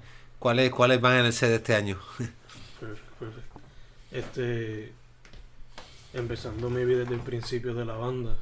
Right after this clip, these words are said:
Speaker 2: ¿cuándo fue que se formó? ¿Para qué tiempo?
Speaker 1: Psiconautas, eh, comenzó en, que en el noventa y cinco. En el noventa y cinco estaba, teníamos, estaba yo, eh, y Lester Mont también, éramos dos nada más en aquel tiempo.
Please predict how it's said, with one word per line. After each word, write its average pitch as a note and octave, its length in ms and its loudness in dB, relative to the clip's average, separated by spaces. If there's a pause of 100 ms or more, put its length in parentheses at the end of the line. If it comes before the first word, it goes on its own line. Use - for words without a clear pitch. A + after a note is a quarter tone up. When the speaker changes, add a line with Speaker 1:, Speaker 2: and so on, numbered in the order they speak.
(140)
Speaker 2:
¿cuándo A2+ 260 -6
fue A#2 140 -6
que A2+ 100 -8
se A2 120 -8
formó? A2+ 340 -8 (840)
¿Para G#2+ 180 -8
qué G#2+ 40 -8
tiempo? A2 320 -12 (1160)
Speaker 1:
Psiconautas, G3 920 2
eh, F3 200 0
comenzó F3 500 2
en, D#3+ 120 2
que C#3 100 0
en B2 60 2
el A#2 60 2
noventa A2+ 260 0
y A#2 40 0
cinco. C#3+ 440 0 (500)
En B2 140 -4
el A#2 100 2
noventa A2+ 320 0
y A2 60 2
cinco D#3+ 340 0
estaba, B2 580 2
teníamos, A2 840 0
estaba A2+ 320 2
yo, C#3+ 320 2 (380)
eh, A#2 720 6
y A2+ 40 2
Lester B2 300 2
Mont B2+ 220 2
también, C#3+ 280 4
éramos C3 300 2
dos C#3 140 0
nada C3 200 4
más C#3 120 2
en C#3+ 60 6
aquel B2 220 0
tiempo. E3 380 0